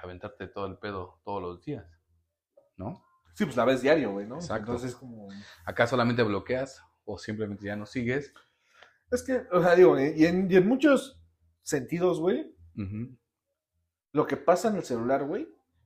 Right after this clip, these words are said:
Speaker 2: se queda aquí, güey, ¿sabes? O
Speaker 1: Sí,
Speaker 2: sea,
Speaker 1: sí, sí.
Speaker 2: como, o sea, el día que seamos famosos, que ojalá lo sea pronto,
Speaker 1: Nada más que nos compartan.
Speaker 2: y nos empiezan a tirar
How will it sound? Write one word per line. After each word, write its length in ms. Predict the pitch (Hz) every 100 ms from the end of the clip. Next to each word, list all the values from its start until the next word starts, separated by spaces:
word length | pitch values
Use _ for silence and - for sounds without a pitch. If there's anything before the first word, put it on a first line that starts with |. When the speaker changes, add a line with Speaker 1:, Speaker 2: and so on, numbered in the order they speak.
| _ _ _
Speaker 2:
se 180 | - -
queda 140 | 202
aquí, 200 | - 220
güey, 260 | 151 113 120
¿sabes? 280 | 170 220 -
O 40 |
Speaker 1:
Sí, 60 | 147
Speaker 2:
sea, 100 | 156
Speaker 1:
sí, 120 | 139
sí. 100 | 135 127
Speaker 2:
como, 340 | 127 127 - _ _ _ _ _ _ _ _ _ _ _ _ 147
o 60 |
sea, 180 | 151 117 - _ _ _ _ 147
el 140 | 139
día 120 | 165
que 60 | 165
seamos 260 | 180 175
famosos, 420 | 131 131 151 139 -
que 80 |
ojalá 240 | 104 107 127
lo 80 | 131
sea 340 | - - 139
pronto, 440 | - 156 131 127 - _ _ _ _ _ _
Speaker 1:
Nada 160 | 113 113
más 60 |
que 100 | -
nos 180 | 92 90
compartan. 600 | 92 92 123 - 117 165
Speaker 2:
y 120 | 151
nos 140 | 147 123
empiezan 280 | 120 165
a 80 | 135
tirar 200 | 135 135